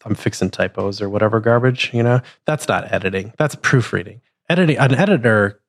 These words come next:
p-, has a plan for what they're gonna publish, you know? And I'm, I'm saying I don't know what's going on, and now I'm trying to explain it, so take this with a grain of salt. But I wish I had, like, you know, there was somebody,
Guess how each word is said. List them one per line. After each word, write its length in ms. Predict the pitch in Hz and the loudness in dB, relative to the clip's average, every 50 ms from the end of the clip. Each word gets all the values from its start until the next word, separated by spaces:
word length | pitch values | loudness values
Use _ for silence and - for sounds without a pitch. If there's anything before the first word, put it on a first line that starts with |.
| _ _ _ _ _ _ _ _ | _ _ _ _ _ _ _ _
p-, 340 | - - - - _ - - | -8 -8 -8 -10 _ -4 -2
has 300 | - - - 175 170 127 | 0 2 2 2 2 2
a 60 | 110 | 0
plan 720 | - - - - - - 117 127 131 131 123 107 - - - _ _ _ _ _ | -2 -4 -8 -10 -4 0 4 4 6 6 4 4 0 -2 -8 _ _ _ _ _
for 100 | - 120 | 0 2
what 140 | 113 117 113 | 2 2 4
they're 120 | - 113 104 | 2 2 2
gonna 140 | 107 92 85 | 2 0 -2
publish, 420 | - - - - 120 104 98 - - | -4 -6 -2 -2 -2 -2 -2 -8 -4
you 120 | - 135 131 | 0 4 4
know? 220 | 131 139 170 - - | 4 4 2 0 0
And 200 | 165 180 175 160 | 2 2 4 4
I'm, 240 | 156 151 151 151 127 - | 4 2 2 0 0 2
I'm 160 | 151 139 131 | 2 2 4
saying 220 | - 156 135 110 | 4 2 2 2
I 100 | 101 120 123 | 2 2 2
don't 160 | 120 117 110 | 4 4 4
know 80 | 110 104 | 4 4
what's 180 | 101 104 - | 2 0 0
going 220 | - 110 98 95 95 | 0 0 2 2 2
on, 140 | 92 98 101 | 2 2 2
and 100 | 95 95 | 2 2
now 140 | 95 95 90 | 2 2 2
I'm 80 | 90 92 | 0 0
trying 240 | - 110 98 101 85 | 0 0 0 0 0
to 40 | 90 | -4
explain 400 | 87 - - - - 87 92 104 | -6 -8 -8 -4 -4 -2 0 0
it, 160 | 120 - - | 0 0 0
so 220 | - - 107 92 | 2 2 2 2
take 260 | 90 - - 117 101 - | 0 -2 -2 -2 -2 -4
this 180 | - - - | -6 -8 -6
with 100 | - 92 - | -4 -4 -2
a 40 | |
grain 200 | 95 110 110 104 | 0 0 0 0
of 60 | 98 - | 0 0
salt. 200 | - 151 135 - | 0 0 0 2
But 140 | - 101 - - - - - - | 0 -4 -4 -6 -14 -14 -6 -2
I 60 | 135 143 | 0 2
wish 240 | 156 196 196 - | 2 4 4 2
I 60 | 196 156 | 2 2
had, 240 | 135 143 135 113 | 2 0 0 0
like, 240 | - 107 104 - - - - _ _ - | 0 0 0 -2 -4 -12 -20 _ _ 0
you 60 | 123 | 2
know, 60 | 120 113 | 2 4
there 100 | 110 110 | 4 2
was 100 | 110 104 | 2 2
somebody, 460 | - - 139 139 127 123 110 104 95 | 2 2 2 4 4 4 2 2 0